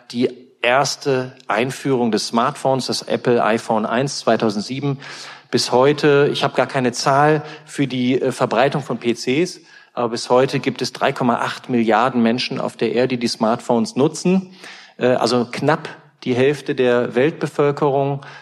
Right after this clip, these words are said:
g-, gut die Hälfte der Weltbevölkerung, Tendenz radikal steigend, eben auch in den Ländern des globalen Südens.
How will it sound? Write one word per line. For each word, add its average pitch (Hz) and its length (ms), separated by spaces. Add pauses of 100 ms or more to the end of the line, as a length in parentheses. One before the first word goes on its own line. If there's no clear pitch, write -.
(280)
g-, 131 220
gut 151 240
die 160 80
Hälfte 135 260
der 123 160
Weltbevölkerung, 127 920 (160)
Tendenz 135 640
radikal 120 600
steigend, 139 520
eben 123 160
auch 123 180
in 139 60
den 123 100
Ländern 117 300
des 107 180
globalen 104 380
Südens. 117 500